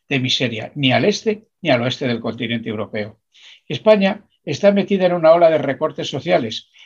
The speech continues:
en aras de un pacto de rentas que nos obliga a pagar la gue-, la guerra injusta con una, con una nueva cascada de recortes en nuestros salarios, pensiones, recortes en sanidad, educación, con trabajos precarios, pese a la reforma laboral de la ministra Yolanda Díez.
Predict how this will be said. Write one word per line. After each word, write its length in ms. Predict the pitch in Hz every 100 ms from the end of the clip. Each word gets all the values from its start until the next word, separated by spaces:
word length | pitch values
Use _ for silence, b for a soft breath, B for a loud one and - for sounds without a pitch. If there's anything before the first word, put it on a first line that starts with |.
| b
en 140 | - 131
aras 380 | 160 175 180 131
de 80 |
un 140 | 127 117
pacto 280 | 143 131 143
de 80 |
rentas 500 | 151 185 147 156 160
que 180 | - 147
nos 240 | 120 120 135
obliga 500 | 123 160 151 - 135
a 80 |
pagar 320 | 131 123 151 151
la 160 | 113
gue-, 160 | 120 147
la 220 | 147 127
guerra 300 | 123 160 156
injusta 680 | 123 - - 190 - 165 156 B B B
con 160 | - 135
una, 240 | 151 156 143
con 140 | 143
una 220 | 147 156
nueva 360 | 160 165 147 123
cascada 560 | 131 117 - 160 165 160
de 100 | 131
recortes 720 | 117 117 113 160 151 165 -
en 140 | 117
nuestros 380 | 117 113 117 107
salarios, 600 | 113 127 151 156 165 165 B B B
pensiones, 800 | - 117 117 - 160 160 165 156
recortes 520 | 117 107 135 131 127 -
en 100 | 117
sanidad, 680 | - 131 120 120 131 127
educación, 720 | 131 117 117 110 - 156 165 B B B
con 180 | - 135
trabajos 460 | 135 131 143 143 131
precarios, 540 | 120 110 147 151 156
pese 260 | - 151 143
a 40 |
la 100 | 127
reforma 420 | 123 127 131 131
laboral 380 | 131 123 117 139
de 100 | 127
la 140 | 127 123
ministra 420 | 120 135 127 127
Yolanda 400 | 117 131 123 110
Díez. 320 | 131 156 -